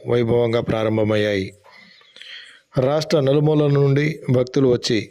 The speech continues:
స్వామివారికి మొక్కులు తీర్చుకున్నారు. భక్తుల సౌకర్యార్థం త్రాగునీరు, భోజన వసతిని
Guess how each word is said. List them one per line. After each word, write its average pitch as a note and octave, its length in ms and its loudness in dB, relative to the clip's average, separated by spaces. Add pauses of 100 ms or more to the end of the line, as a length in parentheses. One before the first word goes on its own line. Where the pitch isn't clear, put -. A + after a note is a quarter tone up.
స్వామివారికి B2 920 -2 (600)
మొక్కులు C3 320 2
తీర్చుకున్నారు. A#2 720 -2 (960)
భక్తుల B2+ 280 0
సౌకర్యార్థం C3+ 760 0 (1500)
త్రాగునీరు, D3 720 2 (1000)
భోజన C#3+ 300 2
వసతిని B2+ 640 0